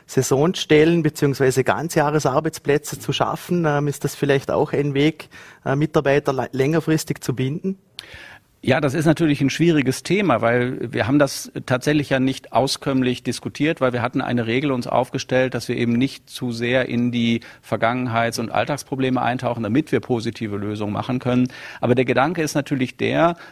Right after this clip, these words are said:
Speaker 2: wenn man konstatieren muss, dass sozusagen viele Betriebe im Grunde auf Selbstausbeutung, äh, funktioniert haben, äh, und sozusagen dann vielleicht, äh, die Etappe der, der günstigen saisonalen Arbeiter
Speaker 1: Mhm.
Speaker 2: kam,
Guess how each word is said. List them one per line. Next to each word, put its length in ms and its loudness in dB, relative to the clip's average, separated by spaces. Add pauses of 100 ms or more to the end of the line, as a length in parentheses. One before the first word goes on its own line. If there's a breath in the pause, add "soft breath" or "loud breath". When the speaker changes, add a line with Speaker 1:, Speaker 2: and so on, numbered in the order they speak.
(100)
Speaker 2:
wenn 120 2
man 340 2 (100)
konstatieren 720 0
muss, 320 0
dass 180 0
sozusagen 600 -2
viele 540 2
Betriebe 760 2 (460 loud breath)
im 160 0
Grunde 320 2 (260)
auf 180 -4
Selbstausbeutung, 1500 0
äh, 360 -4
funktioniert 720 -4
haben, 400 2 (280 loud breath)
äh, 160 2
und 220 -2
sozusagen 540 0
dann 200 0
vielleicht, 520 -2
äh, 240 -6 (200)
die 380 -2
Etappe 440 -2
der, 460 2
der 180 -6
günstigen 520 0
saisonalen 600 0
Arbeiter 460 -2
Speaker 1:
Mhm. 60 -6
Speaker 2:
kam, 420 0